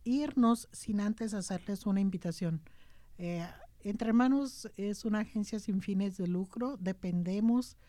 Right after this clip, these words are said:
de los no-, donativos, eh, que podamos conseguir de diferentes lugares y de los eventos que podemos organizar y, y compartir,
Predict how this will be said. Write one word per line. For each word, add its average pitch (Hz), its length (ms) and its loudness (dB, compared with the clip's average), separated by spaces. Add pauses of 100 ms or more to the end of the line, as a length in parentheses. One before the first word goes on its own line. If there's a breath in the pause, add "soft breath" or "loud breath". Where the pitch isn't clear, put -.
(360 soft breath)
de 196 160 -2
los 202 160 2
no-, 202 180 2
donativos, 202 1040 -2
eh, 208 200 -14 (100)
que 190 280 -4
podamos 190 520 0
conseguir 190 800 -2 (100)
de 160 640 -6 (240)
diferentes 180 560 -4
lugares 185 560 -2 (1300 soft breath)
y 240 340 0
de 202 140 0
los 196 320 -2
eventos 214 600 0
que 196 140 -8
podemos 196 520 -4
organizar 175 580 -6
y, 240 180 -8
y 175 100 -8
compartir, 170 720 -6